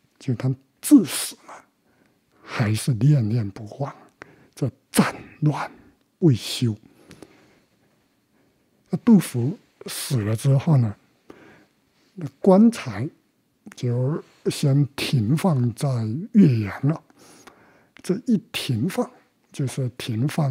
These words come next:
了四十多年，因为他，他的儿子啊，那很穷的，那没办法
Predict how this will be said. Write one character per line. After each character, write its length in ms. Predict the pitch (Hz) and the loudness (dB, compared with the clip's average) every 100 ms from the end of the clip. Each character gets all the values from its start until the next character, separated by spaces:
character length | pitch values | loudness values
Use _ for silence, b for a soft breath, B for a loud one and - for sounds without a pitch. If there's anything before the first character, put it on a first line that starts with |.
| 117 | -2
了 220 | 107 104 - | -6 -10 -10
四 300 | - 175 131 | -4 0 0
十 300 | - 113 110 | -4 -8 -6
多 280 | - 120 120 | -2 -2 0
年， 340 | 113 101 185 - - - | 0 0 -2 -2 -18 -2
因 100 | 123 | -2
为 60 | - | -2
他， 140 | 131 - _ _ _ _ _ - - | -6 -8 _ _ _ _ _ -14 -12
他 240 | - 127 | -8 -6
的 120 | 127 123 | -4 -4
儿 540 | 117 175 135 104 117 | -4 -6 -6 -2 0
子 220 | 147 - 196 | -2 -6 -10
啊， 220 | 185 - - B B B B B B B | -12 -14 -18 B B B B B B B
那 100 | 151 | -4
很 220 | - 123 | -2 -2
穷 360 | 104 - 104 117 | -2 -4 -2 0
的， 180 | 135 107 | -2 -2
那 120 | 147 | -2
没 340 | 117 113 110 135 | 0 0 2 2
办 240 | 190 147 | 2 0
法 220 | 123 180 | -2 -8